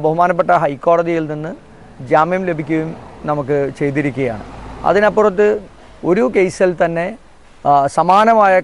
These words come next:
കാര്യങ്ങൾ ഉൾപ്പെടുത്തി നാല് കേസുകളെടുത്ത്, നാല് ജാമ്യമില്ലാത്ത വകുപ്പിട്ട കേസെടുത്ത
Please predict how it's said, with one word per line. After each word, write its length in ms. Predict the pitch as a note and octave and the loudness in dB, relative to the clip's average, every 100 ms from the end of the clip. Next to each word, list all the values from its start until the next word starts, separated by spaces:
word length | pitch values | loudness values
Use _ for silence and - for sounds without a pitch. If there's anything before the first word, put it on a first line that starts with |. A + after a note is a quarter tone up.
| E3 | 2
കാര്യങ്ങൾ 360 | D3 D#3 D#3 D#3+ | 0 -2 -6 -6
ഉൾപ്പെടുത്തി 520 | D3 - D3 B2+ F3 - - - D#3 E3 | -6 -8 -10 -8 -12 -14 -18 -12 -2 2
നാല് 320 | F#3 A3+ B3 G3+ | 4 4 2 0
കേസുകളെടുത്ത്, 640 | E3+ - D#3 C3+ B2 - - D3+ | -2 -4 -4 -4 -6 -10 -8 -2
നാല് 220 | E3 G3+ G#3+ F3+ | 2 2 2 0
ജാമ്യമില്ലാത്ത 580 | D#3+ F3 E3 D3+ C#3+ D3 | 0 -4 -4 -4 -2 -4
വകുപ്പിട്ട 380 | C#3 A#2+ C#3+ B2+ C#3+ - - | -6 -6 -8 -4 -4 -6 -10
കേസെടുത്ത 540 | C3+ B2+ D3+ C3 C#3+ | -8 -6 -6 -4 -4